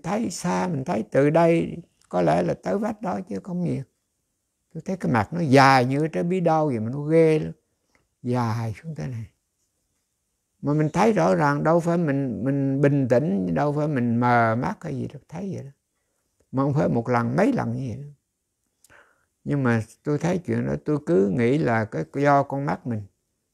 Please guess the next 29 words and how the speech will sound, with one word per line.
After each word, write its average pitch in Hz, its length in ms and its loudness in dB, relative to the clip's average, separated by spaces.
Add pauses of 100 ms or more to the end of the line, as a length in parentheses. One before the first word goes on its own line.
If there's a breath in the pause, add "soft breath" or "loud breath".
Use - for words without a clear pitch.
nó 165 160 -6
làm 139 100 -4
sao 135 280 -4
đó. 143 240 -8 (500)
Mà 120 120 -2
tại 131 220 4
sao 160 160 0
mình 127 200 0
lại 117 220 0
không 151 220 -6
thấy 170 160 -4
khác, 196 320 -4 (200)
mình 120 180 -6
không 143 180 -6
thấy 170 160 -2
kiểu 139 200 -2
gì 139 200 2
khác 175 260 -6
mà 131 100 -4
mình 120 200 -2
thấy 175 340 -6
kiểu 127 160 -8
đó. 165 200 -8 (720)
Đó, 160 60 -12 (100)
cho 143 140 0
nên 143 220 0
tôi 139 140 0
cũng 156 200 -6
hơi, 135 280 -2